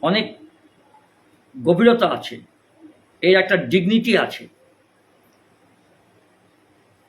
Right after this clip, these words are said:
আর হচ্ছে ব্যাপার যে গ্র্যাজুয়েট তো অবশ্যই আছে, আছে। কীরকমভাবে আছে?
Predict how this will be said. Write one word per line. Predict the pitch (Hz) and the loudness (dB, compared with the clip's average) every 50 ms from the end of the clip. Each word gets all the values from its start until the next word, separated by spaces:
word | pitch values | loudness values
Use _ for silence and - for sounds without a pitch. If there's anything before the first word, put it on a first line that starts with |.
| _ _ _ _ _ _ _ _ _ _ _ _ _ _ - - - - _ 349 415 - | _ _ _ _ _ _ _ _ _ _ _ _ _ _ -20 -20 -20 -20 _ -18 -6 -2
আর | 160 226 269 285 285 254 | 2 2 4 4 2 2
হচ্ছে | 220 240 247 240 240 - - 240 233 226 | 4 2 2 2 0 -4 0 2 2 4
ব্যাপার | 175 185 185 175 - 185 202 247 311 320 - - - - - _ _ _ _ _ _ _ _ _ _ | 4 2 2 2 2 4 4 4 4 2 -2 -8 -14 -20 -20 _ _ _ _ _ _ _ _ _ _
যে | 160 165 | -2 -2
গ্র্যাজুয়েট | - 117 113 - 175 185 196 190 180 254 277 269 277 - - | -2 -4 -2 0 2 2 2 4 4 4 2 2 0 0 2
তো | 294 277 | 4 4
অবশ্যই | 240 196 214 226 226 - 269 262 240 | 4 4 2 0 0 0 0 0 2
আছে, | 196 147 131 - - - - - _ _ _ _ _ _ _ _ _ _ _ _ _ _ _ _ _ _ _ _ | 0 0 -2 -4 -10 -12 -16 -20 _ _ _ _ _ _ _ _ _ _ _ _ _ _ _ _ _ _ _ _
আছে। | 220 262 254 - 311 480 494 - - _ _ _ _ _ _ _ _ _ _ _ _ _ _ _ _ _ _ _ _ _ _ _ _ _ _ _ _ | -2 -2 -2 -4 -8 -10 -10 -12 -16 _ _ _ _ _ _ _ _ _ _ _ _ _ _ _ _ _ _ _ _ _ _ _ _ _ _ _ _
কীরকমভাবে | 175 185 185 196 214 202 220 196 208 214 | 2 2 2 2 0 0 0 0 2 2
আছে? | 196 202 202 - 214 214 190 - | 2 0 0 -2 -4 -4 -6 -8